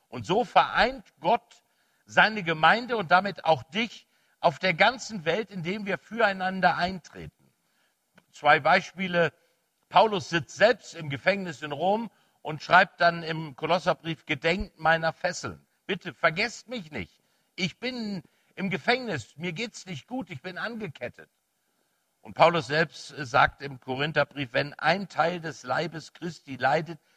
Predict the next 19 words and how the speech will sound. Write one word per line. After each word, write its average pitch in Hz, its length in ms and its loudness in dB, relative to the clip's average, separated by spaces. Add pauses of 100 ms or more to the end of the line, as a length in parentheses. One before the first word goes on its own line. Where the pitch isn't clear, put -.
(120)
leiden 160 640 4
alle 202 320 6
anderen 170 540 0
mit." 117 280 -6 (340)
Und 135 160 -8
ihr 151 60 0
Lieben, 175 240 0
jetzt - 380 -2
packe 165 240 2
ich 156 140 -20
mich 160 200 -10
an 147 140 -8
meine 139 420 -10
eigene 123 640 -10 (180)
Brust. - 420 -16 (1600)
Dieses 202 380 -4
Experiment, 160 880 -2 (1300)
glaubst 165 640 4
du 214 380 -10